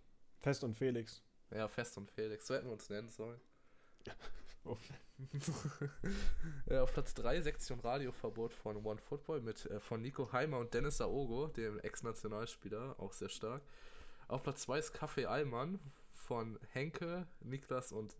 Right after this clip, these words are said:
Speaker 2: Dominik Reetzmann, Ehrenleute. Und auf Platz eins der Edel Talk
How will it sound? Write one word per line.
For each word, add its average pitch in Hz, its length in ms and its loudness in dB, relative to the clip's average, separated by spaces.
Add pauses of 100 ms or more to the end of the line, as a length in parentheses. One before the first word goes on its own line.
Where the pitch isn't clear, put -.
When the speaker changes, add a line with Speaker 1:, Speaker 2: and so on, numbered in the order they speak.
Speaker 2:
Dominik 117 480 -2
Reetzmann, 135 560 -4 (420)
Ehrenleute. 104 640 -2 (800)
Und 120 140 -2
auf 123 100 0
Platz - 200 -2
eins 113 280 -2
der 143 160 2
Edel 117 240 0
Talk 113 400 -2